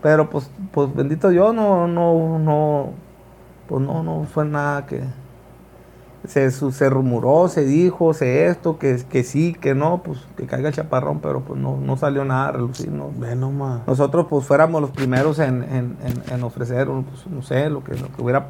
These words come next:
Speaker 1: podido ser eso, pero no.
Speaker 2: Pero ya, ya no hubo una segunda llamada.
Speaker 1: Eh, la tercera llamada fue, "Ya valiste madre", me dijeron.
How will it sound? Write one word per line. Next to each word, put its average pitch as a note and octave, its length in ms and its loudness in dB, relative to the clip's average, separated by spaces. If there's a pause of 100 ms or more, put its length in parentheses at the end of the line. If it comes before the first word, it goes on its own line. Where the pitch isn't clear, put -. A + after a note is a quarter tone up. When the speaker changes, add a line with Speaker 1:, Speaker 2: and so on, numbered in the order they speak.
(120)
Speaker 1:
podido B2+ 240 2
ser B2+ 180 2
eso, D#3+ 260 0
pero C3+ 320 -2
no. C#3+ 200 -4 (400)
Speaker 2:
Pero F3 120 8
ya, F3+ 200 12
ya F#3 180 8
no G3 80 6
hubo F#3+ 180 8
una F3+ 180 6
segunda D#3+ 280 4
llamada. D3 460 4 (320)
Speaker 1:
Eh, B2 580 -2 (420)
la B2 200 2 (180)
tercera B2+ 340 2
llamada D#3+ 420 4
fue, D#3+ 200 2
"Ya D#3+ 100 4
valiste E3 360 2
madre", D3 400 0
me D3+ 100 -2
dijeron. C#3+ 320 -6